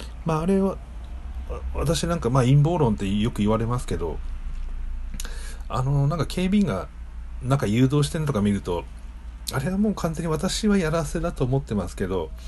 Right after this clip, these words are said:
結局反トランプが、あのー、ああいうこと、まあ、う-、それこそ偽旗作戦なんですけど、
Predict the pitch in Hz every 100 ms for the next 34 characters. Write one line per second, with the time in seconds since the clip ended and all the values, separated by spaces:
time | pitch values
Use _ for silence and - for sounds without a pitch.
0 | - - - - - - 143 175 156 170
1 | 190 160 156 156 147 143 143 - - -
2 | - - - - - - 123 117 113 110
3 | 107 104 101 101 95 - - 113 117 123
4 | 101 92 - - - - - - - 131
5 | 120 110 - - 120 - - - - 160
6 | 143 110 - 123 120 113 135 - 90 85
7 | 80 - - 78